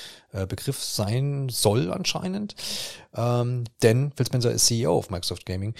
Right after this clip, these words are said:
und da drunter sind ganz, ganz, ein ganz gem-, bunt gemischter Haufen und vor allem viele Frauen, was, äh,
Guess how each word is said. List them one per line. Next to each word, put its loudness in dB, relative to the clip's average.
und 2
da 4
drunter 4
sind 0
ganz, 0
ganz, -2
ein -4
ganz 0
gem-, 2
bunt 2
gemischter 2
Haufen 6
und -2
vor -2
allem 4
viele -2
Frauen, -2
was, -2
äh, 0